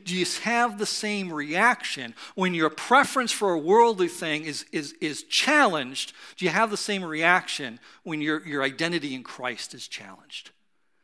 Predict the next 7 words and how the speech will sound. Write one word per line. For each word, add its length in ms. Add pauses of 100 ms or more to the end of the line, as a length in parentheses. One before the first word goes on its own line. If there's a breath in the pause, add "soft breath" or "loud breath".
(460)
Like, 200
are 100
we 140
that 340
exclusive 1040 (340)
to 120
God 540